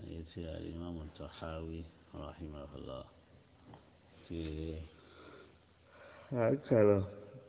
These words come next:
هكذا وين؟ Ibi tá a parí ọ̀rọ̀ sí, òun ni àjọkìn àwa sáà Nábì sallallahu alaihi wasallam. Ẹ ṣàlàyé ń bẹ̀ pé òun ló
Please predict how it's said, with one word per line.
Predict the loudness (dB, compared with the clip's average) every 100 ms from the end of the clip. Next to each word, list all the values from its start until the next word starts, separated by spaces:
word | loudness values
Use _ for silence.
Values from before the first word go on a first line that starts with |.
| -12
هكذا | -8 -8 -2 -2 0
وين؟ | -2 -4 -6 -10 -16 -20 -20 -20 _ _ _ _ _ -20 -20 -20 _ _
Ibi | -12 -8
tá | -2 -2
a |
parí | -2 -2 0
ọ̀rọ̀ | 2 0 -2
sí, | -8 -8 -6 -8 -10
òun | -10 -8 -6 -6
ni | -6 -6 -8
àjọkìn | -8 -8 -8 -6 -6 -6 -6
àwa | -6 -6 -8
sáà | -8 -8
Nábì | -8 -10 -12 -14 -16 -20 -20
sallallahu | -14 -12 -12 -10 -12 -12
alaihi | -12 -10 -12 -14 -16
wasallam. | -18 -18 -16 -16 -14 -14 -14 -16 -20 -20 _ _ _ _ _ _ _ -18 -16
Ẹ | -14
ṣàlàyé | -14 -12 -8 -6 -6
ń | -4
bẹ̀ | -4 -6
pé | -8 -8 -6 -6 -6
òun | -10 -10
ló | -10